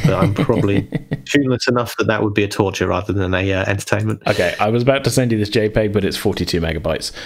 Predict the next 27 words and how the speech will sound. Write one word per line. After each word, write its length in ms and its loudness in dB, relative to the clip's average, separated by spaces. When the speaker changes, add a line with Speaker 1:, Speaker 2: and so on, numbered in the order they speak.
Speaker 2:
so 180 0
forget 300 0
that. 260 -2
Um, 440 2
Speaker 1:
Fair 200 -6
enough. 240 -8
Speaker 2:
but 180 2
<laughs> 1040 -2
yeah, 300 2
it, 280 2
it 60 0
does 200 4
have, 500 0
um, 680 0
a, 160 0
a 60 0
fair 460 0
amount 520 -2
of, 200 0
of 400 -2
Greenlands, 880 -2
um, 440 -8
to 160 -2
the 460 -4
east 320 -4
as 180 -8
well. 420 -6